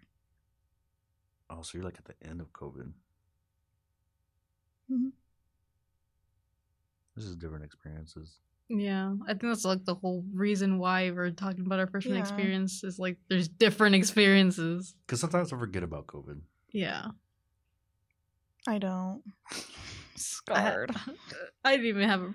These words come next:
Speaker 3: prom because of it.
Speaker 2: I had prom and I didn't go.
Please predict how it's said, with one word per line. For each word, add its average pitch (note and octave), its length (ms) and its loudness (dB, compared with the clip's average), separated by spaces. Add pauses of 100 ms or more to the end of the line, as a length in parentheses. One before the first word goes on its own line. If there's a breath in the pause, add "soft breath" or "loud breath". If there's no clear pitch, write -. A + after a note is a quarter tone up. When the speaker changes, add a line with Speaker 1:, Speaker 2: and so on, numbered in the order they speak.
(120)
Speaker 3:
prom B3+ 320 4
because G3+ 340 0
of F#3+ 160 -4
it. F#3+ 320 -4 (1080)
Speaker 2:
I G#3+ 160 6
had G#3+ 480 6 (160)
prom A#3 320 2
and F#3 80 0
I E3 100 2
didn't E3 200 -2
go. F3+ 300 4